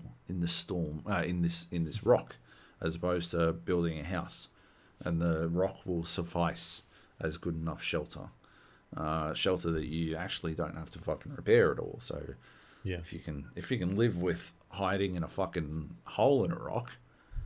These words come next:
Speaker 1: then, uh, technically it might be the most efficient way to fucking live.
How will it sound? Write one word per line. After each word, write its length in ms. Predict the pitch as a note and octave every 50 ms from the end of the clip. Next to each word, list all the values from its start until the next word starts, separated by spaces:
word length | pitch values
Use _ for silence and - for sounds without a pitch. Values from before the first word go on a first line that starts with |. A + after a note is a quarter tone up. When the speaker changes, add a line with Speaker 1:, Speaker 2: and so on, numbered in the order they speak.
| - - -
Speaker 1:
then, 320 | - F2+ F2 F2 F2 F2+ F#2+
uh, 400 | F#2+ F#2+ F#2 F2+ F2 E2+ D#2+ D#2+
technically 640 | - - - - - - - - A#1+ B1+ E2 C3+ C#3 - - - -
it 80 | F#2+
might 220 | G2+ A#2+ C3 - A#2+
be 100 | F#2+ F#2+
the 80 | F2
most 260 | F#2+ F2 F2 E2+ - F2+
efficient 380 | F2 F2+ F#2 F2 - - F#2
way 140 | F#2 F#2 F#2
to 100 | F#2+ F#2
fucking 320 | - - G2+ F#2+ - A2 C3+
live. 200 | C#3+ G#2+ -